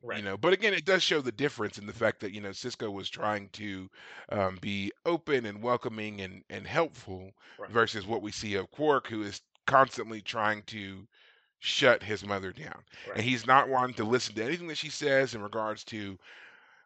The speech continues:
Speaker 2: you know, how she got the prophet or how smart she is or what she's capable of or any of that stuff. He doesn't care.
Speaker 1: Right.
Speaker 2: Um,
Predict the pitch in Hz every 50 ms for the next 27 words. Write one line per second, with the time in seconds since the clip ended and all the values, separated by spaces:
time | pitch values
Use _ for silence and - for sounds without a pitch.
0 | _ - 107 110 101 98 95 92 - - - - 139 127 113 104 - - 95 -
1 | - 160 165 170 - - 151 147 - 143 147 147 143 135 - - 143 139 123 110
2 | 104 101 95 92 - - - 127 139 143 151 151 147 - - - 143 131 127 127
3 | 123 123 120 104 98 101 98 98 123 139 143 - - - 127 - - - 123 120
4 | 120 113 110 123 120 113 110 110 107 110 110 107 92 98 92 95 95 98 - -
5 | - 135 139 143 135 127 120 117 120 113 113 - - 120 110 101 - 104 98 98
6 | - - 123 120 123 113 117 123 120 117 - _ _ _ _ _ _ _ _ _
7 | - - 117 117 104 92 90 87 98 104 110 110 107 98 - - - - _ -
8 | 117 113 107 104 101 98 98 95 95 92